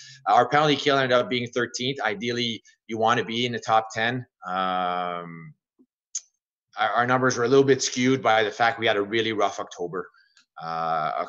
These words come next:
<laughs> and then we were playing catch up from that point on.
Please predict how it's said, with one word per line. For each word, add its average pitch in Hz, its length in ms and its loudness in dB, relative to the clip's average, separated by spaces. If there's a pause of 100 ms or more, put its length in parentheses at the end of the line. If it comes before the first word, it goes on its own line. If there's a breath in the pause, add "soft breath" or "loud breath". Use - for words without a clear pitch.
(120)
<laughs> - 160 -12
and 101 200 -8
then 110 140 -4
we 113 80 -4
were 107 140 -4
playing 110 180 -4
catch 104 340 -2
up 107 120 -6
from 101 160 -10
that 98 240 -2
point 101 180 -6
on. 120 340 0